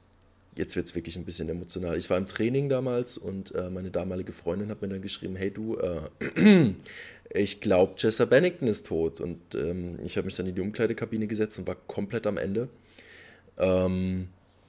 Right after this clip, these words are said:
und ich weiß noch im Club, wir hatten, es, es, es war ein ganz normaler Clubabend, hat, äh, damals der Brian dann gesagt, „Okay, wir machen so einen Tribute-Abend, ne?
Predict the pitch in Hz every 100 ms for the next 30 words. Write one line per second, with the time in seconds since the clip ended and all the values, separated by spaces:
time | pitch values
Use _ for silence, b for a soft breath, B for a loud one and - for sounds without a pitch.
0 | _ _ _ - 107 95 98 101 113 107
1 | 98 98 117 - 98 98 95 - - -
2 | - - 85 - 87 87 95 92 87 85
3 | - 107 - 92 101 101 - b b b
4 | b - 95 - - - 90 90 92 92
5 | 92 92 92 87 92 92 92 - 85 87
6 | 90 92 95 92 95 92 90 90 104 95
7 | 90 90 98 98 92 - 101 104 - -
8 | 82 87 98 95 95 95 95 101 104